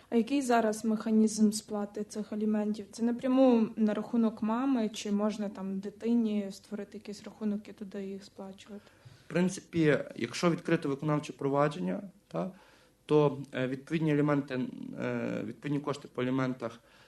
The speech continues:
Speaker 2: надходять на, е, депозитний рахунок, е, Державної виконавчої служби, і вона перераховує на відповідний рахунок, е, мами, який мама вказує.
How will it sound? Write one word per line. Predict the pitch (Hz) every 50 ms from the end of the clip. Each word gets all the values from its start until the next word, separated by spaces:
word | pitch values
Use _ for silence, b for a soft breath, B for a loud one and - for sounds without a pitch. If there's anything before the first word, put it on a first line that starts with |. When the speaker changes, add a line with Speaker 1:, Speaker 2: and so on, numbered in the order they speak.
| b b - -
Speaker 2:
надходять | 117 127 123 - - 135 139 131 117 120 117 120 -
на, | 127 127 123 120 117 113 117 - - - - -
е, | 117 117 113 113 110 107 107 101 - - - - - - - - - - - - - - - - - - - - - - - - -
депозитний | - - 117 123 - - 131 131 135 135 135 131 127
рахунок, | 120 127 127 - 127 120 117 117 117 - - -
е, | 113 117 110 - - - - - - -
Державної | - 110 120 123 127 123 120 120 120
виконавчої | 120 - 131 131 131 - 147 -
служби, | - 175 180 180 - 151 143 139
і | - - - 143
вона | 135 123 127 131 127
перераховує | 127 127 120 117 117 - - 131 123 123 117
на | 113 113 113 113 113 B B B B B B B -
відповідний | 120 - - - 123 123 117
рахунок, | 110 113 - - 123 120 113 110 110 - - _ _ _ b b b b b _ _ _ -
е, | - 110 110 107 110
мами, | 104 113 135 135 143 147 143 123 117 117 120 - _ _ _ -
який | 117 113 - - 123 117 117 113 - -
мама | - 120 120 120 120 117
вказує. | 110 - - 104 92 87 - 80 78 82